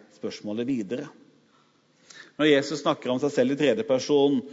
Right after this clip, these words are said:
så sier han: «Jeg er kommet for å vitne om sannheten.» Så sier han: «Jeg er sannheten.» Stakkars Pilatus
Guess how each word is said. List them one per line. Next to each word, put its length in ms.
så 220
sier 200
han: 120
«Jeg 100
er 140
kommet 260
for 100
å 60
vitne 500
om 80
sannheten.» 480
Så 120
sier 120
han: 120
«Jeg 180
er 460
sannheten.» 680
Stakkars 560
Pilatus 400